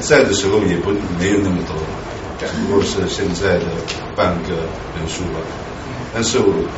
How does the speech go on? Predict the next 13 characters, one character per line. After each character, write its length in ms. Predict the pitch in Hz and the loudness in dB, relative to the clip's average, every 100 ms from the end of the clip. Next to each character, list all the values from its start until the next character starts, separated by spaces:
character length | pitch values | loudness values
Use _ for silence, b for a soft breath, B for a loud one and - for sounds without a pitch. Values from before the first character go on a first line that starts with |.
| - 92 | -8 -2
我 100 | 95 | -2
觉 280 | 87 98 110 | 0 2 4
得 260 | 120 110 101 | 6 4 4
了 260 | 95 101 | 4 4
解 160 | 113 92 | 2 2
西 220 | 90 - | 0 0
藏 300 | 117 123 113 101 - - - - | 0 2 2 0 -2 -6 -8 -4
问， 100 | 107 101 - - - - | -2 -2 -2 -8 -8 -8
西 240 | - 131 | -4 0
藏 240 | 254 135 113 | 2 4 4
的 60 | 101 | 2
话， 240 | - 104 90 | 2 2 2
你 80 | 87 | 0